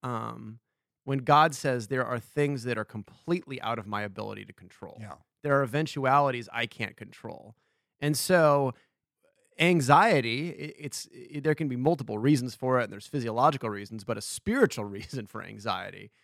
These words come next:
Speaker 1: would be, "I cannot be okay until I am the general manager of the universe."
Speaker 2: Exactly.
Speaker 1: And that's pride.
Speaker 2: Yeah. No, Jesus says, "Which of you by worrying can add a single hour to your lifespan?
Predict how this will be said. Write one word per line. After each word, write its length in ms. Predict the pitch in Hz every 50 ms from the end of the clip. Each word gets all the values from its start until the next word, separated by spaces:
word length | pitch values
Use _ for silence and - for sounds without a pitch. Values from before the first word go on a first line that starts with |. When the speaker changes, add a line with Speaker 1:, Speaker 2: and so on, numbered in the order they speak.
| _ _ _
Speaker 1:
would 280 | 131 139 139 135 127
be, 300 | 113 135 135 131 127 127 120 - _ -
"I 260 | 135 143 151 180 196
cannot 340 | - - 160 151 143 127 -
be 140 | 131 135
okay 300 | 120 - - - 135 131
until 280 | 120 113 117 - 127 117
I 160 | 104 110 113
am 120 | 113 113 117
the 100 | 107 104
general 320 | 98 117 110 104 104 104
manager 420 | 104 104 101 98 101 98 101 101
of 120 | 98 95 90
the 80 | 101 90
universe." 420 | 85 90 90 - - - - -
Speaker 2:
Exactly. 360 | 110 113 117 - - _ 85 _ _ _ _ _ _ _ _ _ _ _ _
Speaker 1:
And 100 | - 139
that's 120 | 147 156 -
pride. 300 | - 220 - - - - _ _ _
Speaker 2:
Yeah. 180 | 156 165 123 - - _ _ _ _ _ _
No, 100 | - 123
Jesus 380 | 110 - 147 160 156 160 135 -
says, 180 | - 107 95 - _
"Which 220 | - 170 175 -
of 100 | 208 180 - -
you 180 | 110 107 104 104
by 180 | 98 107 104 113 107 101
worrying 540 | 113 127 123 110 104 92 82 85 92 92 92 _ _ _ _ _ _ _ _
can 140 | - 120 107
add 240 | 107 117 120 117 104
a 60 | -
single 560 | - - - 135 139 156 160 - 156 151 - -
hour 420 | 104 104 110 101 80 76 76 78 _ _ _ _ _
to 80 | - 110
your 100 | 107 98
lifespan? 680 | 101 98 92 92 - - - _ 98 87 76 69 69